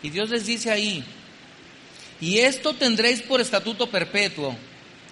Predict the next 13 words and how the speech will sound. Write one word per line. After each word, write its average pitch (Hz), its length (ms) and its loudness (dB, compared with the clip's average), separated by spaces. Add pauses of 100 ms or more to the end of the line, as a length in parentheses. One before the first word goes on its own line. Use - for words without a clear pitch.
En 190 120 0
el 190 120 2
mes 262 240 0
séptimo 269 480 2
a - 20 2
los 202 160 -2
diez 226 160 -2
días 226 160 2
del 220 160 2
mes 214 400 0 (460)
afligiréis 214 720 2
vuestras 247 460 -2
almas". 180 440 0